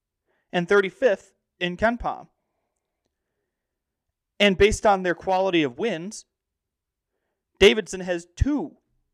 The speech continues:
Quadrant one wins and four Quadrant two wins.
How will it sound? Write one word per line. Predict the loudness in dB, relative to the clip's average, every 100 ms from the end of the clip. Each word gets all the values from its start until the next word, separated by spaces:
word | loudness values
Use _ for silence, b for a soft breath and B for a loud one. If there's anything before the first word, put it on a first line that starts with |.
| _ _ _ _
Quadrant | 4 4 4 -4
one | -8 -8
wins | -12 -14 -18 _ _ _ _
and | -4 -4
four | -8 -2 0 0 -2 -14 _ _ _ _ _ _ _
Quadrant | 0 2 0
two | 0 0
wins. | -4 -14 _ -20